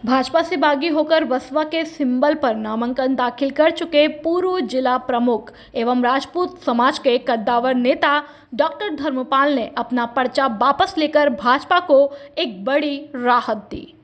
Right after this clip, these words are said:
डॉक्टर धर्मपाल ने बताया कि पूर्व मुख्यमंत्री वसुंधरा राजे और भाजपा संगठन ने लगातार उनसे संपर्क कर उनके मान सम्मान को कायम रखने का भरोसा दिलाया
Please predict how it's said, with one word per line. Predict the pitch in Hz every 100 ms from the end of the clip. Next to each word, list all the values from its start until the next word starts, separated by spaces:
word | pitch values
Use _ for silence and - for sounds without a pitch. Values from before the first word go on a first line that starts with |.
| _ _ -
डॉक्टर | 240 269 349 320
धर्मपाल | 330 285 - - 330 359
ने | 381
बताया | 330 339 320
कि | 330 339
पूर्व | 349 330 311
मुख्यमंत्री | 339 320 330 302 302 311
वसुंधरा | 294 302 285 294 302
राजे | 262 254 294
और | 285 277
भाजपा | 269 285 302 339
संगठन | 339 285 269 294 330
ने | 302 285 294 - -
लगातार | 254 254 339 - 285 294
उनसे | 302 294 320 320
संपर्क | 330 294 254 254 330 330
कर | 285 233 -
उनके | 240 247 277 277 269 - - _ 240
मान | 240 269 294 381
सम्मान | 381 277 262 254 262
को | 269 262
कायम | 262 - 302 247 254 - -
रखने | 254 277 359
का | 349 254
भरोसा | 233 277 269 254 247 220 220 233
दिलाया | 247 226 - -